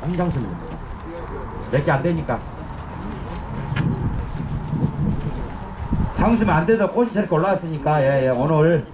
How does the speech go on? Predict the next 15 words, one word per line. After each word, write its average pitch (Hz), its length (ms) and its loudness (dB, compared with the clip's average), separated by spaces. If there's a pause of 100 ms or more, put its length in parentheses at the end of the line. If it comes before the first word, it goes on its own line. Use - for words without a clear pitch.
(120)
어지간하면 160 460 4
다, 139 180 2 (220)
예. 127 220 2 (400)
하나 254 180 4
우선 214 180 4
먼저 202 180 2
갖고 175 260 0
와. 160 60 0 (3000)
장수면 254 420 4
꽃이 208 140 4
이렇게 226 240 4
꽃이 180 260 2
좋아요, 127 340 4
이렇게. 110 340 -2 (300)
예. 107 300 0